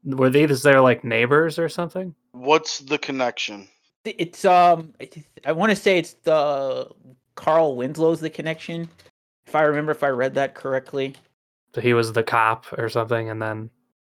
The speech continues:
Speaker 3: I th-, I
Speaker 1: it
Speaker 3: think
Speaker 1: was like,
Speaker 3: so.
Speaker 1: "Let's see what the cop's family's like." I bet his daughter has a stalker.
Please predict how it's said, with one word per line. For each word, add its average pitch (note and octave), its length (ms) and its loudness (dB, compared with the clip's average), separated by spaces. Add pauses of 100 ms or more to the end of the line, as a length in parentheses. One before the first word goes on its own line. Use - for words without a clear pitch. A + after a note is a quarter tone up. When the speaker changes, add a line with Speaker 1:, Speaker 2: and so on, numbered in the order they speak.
(140)
Speaker 3:
I C#3 40 -18
th-, - 420 -20
I C3 40 -6
Speaker 1:
it B2 100 -10
Speaker 3:
think C3 200 -6
Speaker 1:
was A2 140 -2
like, A2+ 140 2
Speaker 3:
so. F#3+ 60 -2
Speaker 1:
"Let's A#3+ 140 4
see D4 120 -4
what A#3 120 4
the D3 140 4
cop's D3+ 260 0
family's A2 440 0
like." A2 360 -4 (800)
I - 60 -2
bet F3+ 260 2
his C3+ 220 2
daughter C3+ 340 4
has A2+ 120 0
a G#2 40 -8
stalker. - 600 -2